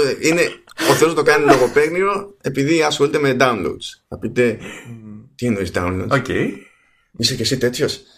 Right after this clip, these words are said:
Speaker 1: Ε, εγώ είμαι τέτοιος σε συγκεκριμένες πηγές, διότι γενικά, ε, όταν έχω να δω πολύ πράγμα από, από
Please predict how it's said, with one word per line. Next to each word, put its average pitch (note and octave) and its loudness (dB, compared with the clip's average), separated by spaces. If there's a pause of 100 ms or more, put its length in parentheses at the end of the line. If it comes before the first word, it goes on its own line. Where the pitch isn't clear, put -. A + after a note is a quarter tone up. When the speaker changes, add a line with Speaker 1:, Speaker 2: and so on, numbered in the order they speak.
(140)
Speaker 1:
Ε, C3 2 (760)
εγώ A#2 0
είμαι E3 0
τέτοιος F3+ 0
σε F3+ -4
συγκεκριμένες D3+ -2
πηγές, C3 -2 (440)
διότι C#3+ 0 (460)
γενικά, C#3 0 (100)
ε, A2 0 (320)
όταν D#3 0
έχω D#3 0
να C3 2
δω C3+ 0
πολύ A#2+ 2
πράγμα G#2+ 0
από, F#2+ -4 (440)
από - -4